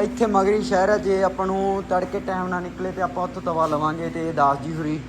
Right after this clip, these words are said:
ਤਵਾ ਹੀ ਪਤਾ ਨਹੀਂ ਕਿੱਥੇ ਛੱਡਿਆ ਇਹ ਮਹਾਰਾਜ ਜੀ, ਤੇ ਉਹਦੇ ਕਰਕੇ ਵਿਚਾਰਾ ਆਟਾ ਇਕੱਲਾ ਹੀ ਅੱਜ ਗੁੱਝਿਆ ਰਹਿ ਗਿਆ। ਤੇ ਜਿਹੜੇ ਢਿੱਡ ਦੇ ਕੀੜੇ ਆ ਉਹ ਕਹਿੰਦੇ ਆ ਕਿ ਸਾਨੂੰ ਮਾੜਾ ਮੋਟਾ ਚਾਰਾ ਪਾ ਦਿਓ। ਤੇ ਆਪਣੇ ਕੋਲੇ ਮਾੜੇ ਮੋਟੇ ਲੱਡੂ ਪਏ ਆ ਤੇ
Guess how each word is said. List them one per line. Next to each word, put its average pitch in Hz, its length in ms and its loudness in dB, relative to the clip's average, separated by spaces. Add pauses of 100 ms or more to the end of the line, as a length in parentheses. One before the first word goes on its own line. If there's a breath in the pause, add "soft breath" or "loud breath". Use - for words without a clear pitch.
(120)
ਤਵਾ 151 180 0
ਹੀ 156 60 0
ਪਤਾ 143 200 -4
ਨਹੀਂ 147 120 -2
ਕਿੱਥੇ 147 260 -4
ਛੱਡਿਆ 135 280 -2
ਇਹ 147 80 2
ਮਹਾਰਾਜ 151 360 2
ਜੀ, 147 180 -2 (600 loud breath)
ਤੇ 196 60 -2
ਉਹਦੇ 208 160 4
ਕਰਕੇ 190 220 2
ਵਿਚਾਰਾ 175 280 4
ਆਟਾ 170 220 4
ਇਕੱਲਾ 165 280 4
ਹੀ 180 160 6
ਅੱਜ 160 120 0
ਗੁੱਝਿਆ 156 340 0
ਰਹਿ 151 180 2
ਗਿਆ। 156 240 2 (360)
ਤੇ 143 80 -4
ਜਿਹੜੇ 165 200 -2
ਢਿੱਡ 185 260 0
ਦੇ 147 140 2
ਕੀੜੇ 151 360 0
ਆ 147 140 2 (640)
ਉਹ 233 180 6
ਕਹਿੰਦੇ 214 280 0
ਆ 214 40 0
ਕਿ 190 160 -4 (140)
ਸਾਨੂੰ 170 260 0
ਮਾੜਾ 160 220 4
ਮੋਟਾ 156 220 -2
ਚਾਰਾ 147 300 0
ਪਾ 135 200 0
ਦਿਓ। 139 200 -4 (840)
ਤੇ 196 60 0
ਆਪਣੇ 202 280 2
ਕੋਲੇ 202 180 2
ਮਾੜੇ 185 220 2
ਮੋਟੇ 185 220 -2
ਲੱਡੂ 170 340 0
ਪਏ 175 220 0
ਆ 175 220 4
ਤੇ 175 160 -4